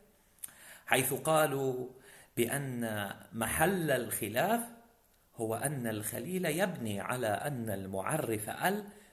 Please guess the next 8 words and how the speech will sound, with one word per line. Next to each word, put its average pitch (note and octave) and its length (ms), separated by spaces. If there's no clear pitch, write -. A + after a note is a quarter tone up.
بينما A2+ 560
يرى D3+ 400
سيبويه B2+ 840
أن C#3+ 220
المعرف C#3 680
هي D#3+ 260
اللام D#3+ 380
وحدها، G3+ 440